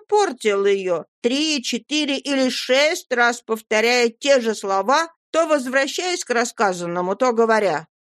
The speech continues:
«Это я сказал неладно», часто ошибаясь в именах, ставя одно вместо другого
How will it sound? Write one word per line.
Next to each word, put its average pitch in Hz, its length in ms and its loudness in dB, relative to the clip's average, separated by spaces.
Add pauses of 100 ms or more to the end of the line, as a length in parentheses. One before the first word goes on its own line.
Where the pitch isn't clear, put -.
(240)
«Это 180 280 -4
я 170 160 -2
сказал 175 460 0
неладно», 196 680 0 (320)
часто 330 480 2
ошибаясь 262 680 0
в 214 180 0
именах, 269 540 0
ставя 262 580 0
одно 247 480 2
вместо 226 480 -2
другого 269 840 2